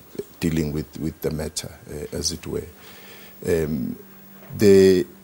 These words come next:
issue about the reaction of the people in this country would really be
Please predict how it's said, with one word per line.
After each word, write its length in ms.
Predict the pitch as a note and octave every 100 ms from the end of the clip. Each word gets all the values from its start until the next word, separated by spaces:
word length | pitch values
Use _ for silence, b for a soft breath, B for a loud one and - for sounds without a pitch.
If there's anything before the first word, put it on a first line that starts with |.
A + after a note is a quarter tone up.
| -
issue 460 | - E3 - - D3
about 760 | A2 F#2+ F#2 F2 E2 E2 - - - - - - - - - - - - - - - -
the 120 | F#2+
reaction 680 | G2 - - - - E2 D#2+ - - - - - -
of 160 | G2+ -
the 80 | F#2+
people 440 | - B2 - G2+ E2 -
in 140 | F2+
this 180 | E2 -
country 440 | - E2 D#2+ - - - _ _ _
would 280 | G2 F#2 -
really 560 | G#2+ A#2+ G#2 F#2 F2+ E2 - - -
be 260 | F2+ F2